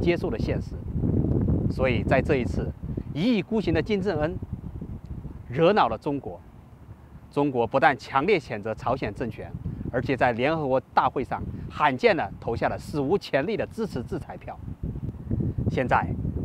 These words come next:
朝核危机风起云涌，中国骑虎难下，绝对不能让萨德成为悬在中国头上的一柄利剑。如何解决本轮朝核危机？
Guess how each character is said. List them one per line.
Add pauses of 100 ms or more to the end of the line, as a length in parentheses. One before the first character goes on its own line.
朝
核
危
机
风
起
云
涌， (460)
中
国
骑
虎
难
下， (480)
绝
对
不
能
让
萨
德 (280)
成
为
悬
在
中
国
头
上
的
一
柄
利
剑。 (1080)
如
何
解
决
本
轮
朝
核
危
机？